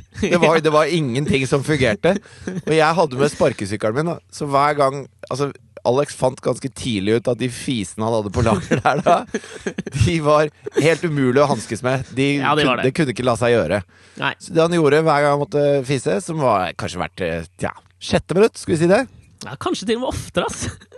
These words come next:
Speaker 1: Kanskje til og med oftere.
Speaker 2: <laughs> Ja.
Speaker 1: Så reiste han seg opp fra stolen ved siden av meg, gikk ut, lukket døra, tok sparkesykkelen. Og du vet, sånn som med sparkesykkel på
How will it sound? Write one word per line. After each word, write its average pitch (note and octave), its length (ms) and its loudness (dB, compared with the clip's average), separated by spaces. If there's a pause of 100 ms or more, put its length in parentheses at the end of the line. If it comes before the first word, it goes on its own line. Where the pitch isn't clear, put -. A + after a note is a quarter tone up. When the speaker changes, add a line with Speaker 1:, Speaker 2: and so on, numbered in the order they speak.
(280)
Speaker 1:
Kanskje G3 240 -2
til F3 80 -2
og E3+ 60 0
med D#3 80 0
oftere. E3+ 360 2
Speaker 2:
<laughs> G3+ 140 2
Ja. A3+ 80 0 (340)
Speaker 1:
Så - 300 4 (100)
reiste F3+ 300 4
han C3+ 80 -4
seg D#3 80 4
opp C#3+ 80 -2
fra D3+ 160 2
stolen B2+ 320 0
ved C3+ 160 0
siden G#2+ 160 0
av G#2+ 80 2
meg, D3+ 320 0
gikk A#2+ 320 -2
ut, - 320 -10
lukket A#2 400 -2
døra, C3 300 4 (200)
tok E3+ 220 -2
sparkesykkelen. D3 640 -2 (440)
Og C3 80 -2
du C#3+ 80 -2
vet, D3+ 160 4
sånn C#3+ 120 -4
som C#3 160 -4 (160)
med C3+ 200 -2
sparkesykkel B2 680 -2
på A#2 160 0